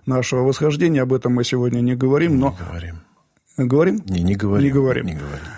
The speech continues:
Speaker 1: Если м-, а, да, если брать вот первые ступени посмертия, то здесь, э, все нормально. И, между прочим, это одна из самых трогательных сцен в мироздании, когда приходящие родители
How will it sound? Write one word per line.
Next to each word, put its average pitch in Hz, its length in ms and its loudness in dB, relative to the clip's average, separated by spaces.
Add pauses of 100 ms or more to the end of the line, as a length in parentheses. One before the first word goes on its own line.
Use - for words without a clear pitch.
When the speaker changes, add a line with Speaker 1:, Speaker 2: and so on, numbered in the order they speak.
Speaker 1:
Если 143 300 0
м-, 139 340 2
а, 143 40 4
да, 139 180 2
если 135 260 0
брать 139 300 2
вот 135 140 -4
первые 151 360 2
ступени 123 460 -6
посмертия, 127 600 -4
то 165 340 2
здесь, 139 420 0
э, 135 420 2
все 143 280 0
нормально. 135 760 0
И, 143 200 2
между 143 340 0
прочим, 170 420 0
это 147 220 2
одна 143 260 2
из 143 100 -2
самых 151 320 -2
трогательных 131 640 -2
сцен 135 600 -4 (340)
в 120 380 0
мироздании, 120 840 -2 (600)
когда 123 540 0
приходящие 123 760 -4
родители 123 680 -6